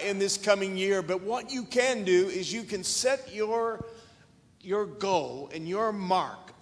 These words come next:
for the future to please God and to do all that you can. So planning is a good thing. God has plans for us. I make reference to that verse there in Jeremiah a lot,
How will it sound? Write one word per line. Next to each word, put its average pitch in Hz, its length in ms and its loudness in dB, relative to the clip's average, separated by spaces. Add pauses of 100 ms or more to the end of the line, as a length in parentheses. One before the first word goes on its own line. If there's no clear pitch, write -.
for 165 160 -4
the 156 120 -6
future 151 680 -4
to 165 100 -6
please 214 540 -4
God 139 520 2 (480)
and 175 200 2
to 170 80 0
do 170 180 4
all 165 240 4
that 160 220 -6
you 156 80 -4
can. 120 480 -2 (500)
So - 160 -4
planning 196 520 4
is 175 160 0
a 170 60 0
good 208 340 2
thing. 151 500 0
God 202 300 4
has 160 220 0
plans 151 420 -6
for 151 260 -2
us. - 440 -4 (320)
I 147 100 0
make 160 240 -4
reference 170 480 0
to 156 100 -12
that 147 340 -6
verse - 640 -6 (360)
there 156 340 0
in 139 200 -6
Jeremiah 151 840 0 (480)
a 147 80 4
lot, 143 580 2